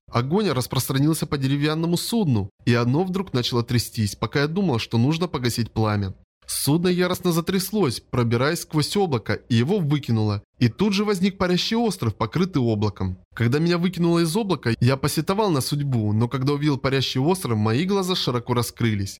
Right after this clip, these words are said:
В игре я наблюдал его много раз, но когда увидел его в реальности,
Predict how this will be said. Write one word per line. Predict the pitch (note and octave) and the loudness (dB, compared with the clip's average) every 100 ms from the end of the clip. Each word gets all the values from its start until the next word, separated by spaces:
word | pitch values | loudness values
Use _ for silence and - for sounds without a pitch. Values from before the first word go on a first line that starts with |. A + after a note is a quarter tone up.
| - | -2
В | A2+ | 0
игре | B2 D3+ G3+ | 2 2 2
я | |
наблюдал | G3 F#3 F#3+ G3 F#3 | 0 0 0 2 2
его | F#3 F#3 | 2 2
много | G3 F#3+ G#3 | 2 0 0
раз, | A3 D3 - A#2 | 0 -2 -2 -2
но | A#2+ | 0
когда | C3+ C#3+ | 0 0
увидел | C#3+ D3 C3+ | 0 0 2
его | B2+ B2 | 2 2
в | A#2 | 2
реальности, | B2+ F#3 C#3 - G#2 | 2 0 -2 -2 -6